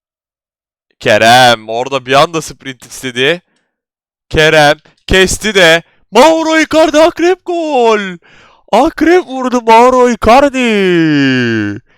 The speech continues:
Harika bir gole imza attı. Mauro Icardi, Kerem Aktürkoğlu yalnız o ortayı istedi.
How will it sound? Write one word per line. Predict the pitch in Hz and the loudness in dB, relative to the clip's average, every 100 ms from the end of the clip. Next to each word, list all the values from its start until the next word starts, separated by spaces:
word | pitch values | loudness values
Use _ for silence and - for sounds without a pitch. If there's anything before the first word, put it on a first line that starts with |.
| _ _ | _ _
Harika | - 120 202 254 247 233 285 254 | -8 -2 0 0 -2 -4 -2 0
bir | 269 262 | -2 -6
gole | 254 247 247 240 | -6 -4 -2 -4
imza | 185 156 196 | -8 -2 0
attı. | 190 _ 170 175 175 147 | 0 _ -6 -2 -2 -2
Mauro | 135 180 233 | -2 -2 -2
Icardi, | 226 202 208 220 208 | -4 -2 -2 -4 -6
Kerem | 185 208 220 | -6 -4 -4
Aktürkoğlu | 196 - 214 208 190 | -6 -10 -16 -12 -6
yalnız | 185 202 165 | -4 -4 -8
o | 180 | -14
ortayı | 196 196 185 170 | -14 -10 -10 -10
istedi. | - 180 139 131 | -10 -8 -6 -6